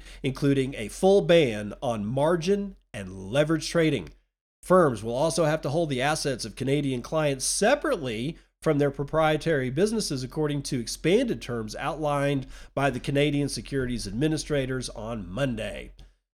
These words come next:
Crypto businesses were told in August that they needed to submit a pre-registration undertaking to operate while pursuing full registration,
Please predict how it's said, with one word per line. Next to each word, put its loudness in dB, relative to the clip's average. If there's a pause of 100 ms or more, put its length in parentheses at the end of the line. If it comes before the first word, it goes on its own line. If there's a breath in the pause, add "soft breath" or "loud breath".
(500)
Crypto 4
businesses 0
were -8
told 0
in -2
August 0
that -10
they 0
needed -2
to -10
submit -2
a -6
pre-registration 2
undertaking -2
to -10 (100)
operate -2
while 2
pursuing 2
full 2
registration, 0